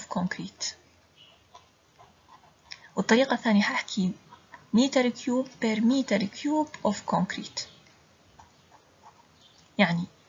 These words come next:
هاي الوحدة المستخدمة للتعبير عن الكميات بالماس ميثود، وهذه الوحدة المستخدمة للتعبير عن الكميات بالفوليوم ميثود.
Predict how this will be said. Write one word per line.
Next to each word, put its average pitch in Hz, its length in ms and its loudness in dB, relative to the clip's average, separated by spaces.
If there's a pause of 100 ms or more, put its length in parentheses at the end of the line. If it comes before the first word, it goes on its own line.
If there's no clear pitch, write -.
(1700)
هاي 208 360 4 (120)
الوحدة 190 400 0
المستخدمة 185 600 2
للتعبير 196 420 0
عن 185 100 0
الكميات 202 480 2
بالماس 196 360 2
ميثود، 277 300 -4
وهذه 214 340 0
الوحدة 226 280 -4
المستخدمة 202 440 0
للتعبير 202 400 -2
عن 196 160 0
الكميات 208 480 0
بالفوليوم 180 400 0
ميثود. 180 240 -8